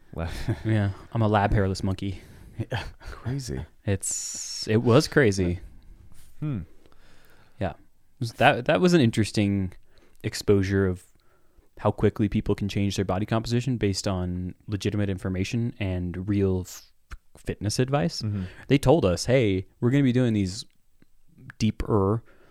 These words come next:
Speaker 2: long, very long decompression dives, and here's the reality is, if you have a very low body fat and you're very fit, the chances of you getting a dive injury are greatly reduced."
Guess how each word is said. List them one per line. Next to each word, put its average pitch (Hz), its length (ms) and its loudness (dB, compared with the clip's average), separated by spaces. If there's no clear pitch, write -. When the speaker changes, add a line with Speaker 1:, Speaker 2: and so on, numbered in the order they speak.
Speaker 2:
long, 104 640 4
very 110 380 6
long 98 340 2
decompression 95 540 -2
dives, 85 360 -4
and 90 440 -4
here's 107 220 -2
the 92 80 -6
reality 92 440 2
is, 87 180 -2
if - 140 -10
you 110 80 4
have 107 80 4
a 101 40 2
very 107 280 4
low 104 600 6
body 110 220 4
fat 92 440 -4
and 92 260 -2
you're 95 100 -2
very 104 280 6
fit, - 540 0
the 117 80 -4
chances - 340 0
of 95 100 -2
you 95 100 0
getting 95 180 0
a 87 60 -2
dive 104 260 0
injury 92 400 -2
are 92 160 -12
greatly 98 420 -4
reduced." 92 600 -2